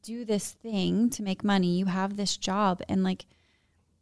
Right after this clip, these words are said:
it's a job where a lot of people could feel unsafe.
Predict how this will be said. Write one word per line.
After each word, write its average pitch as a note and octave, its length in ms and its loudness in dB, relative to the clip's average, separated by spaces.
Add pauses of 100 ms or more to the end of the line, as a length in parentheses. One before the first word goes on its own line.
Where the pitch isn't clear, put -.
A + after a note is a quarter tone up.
(500)
it's A#3+ 240 2
a A#3 60 2
job G#3 540 4
where A#3+ 120 8
a G#3 60 6
lot F#3+ 160 4
of G#3+ 60 2
people G#3+ 280 0
could A3+ 220 -2
feel G3+ 240 -2
unsafe. F#3 640 -4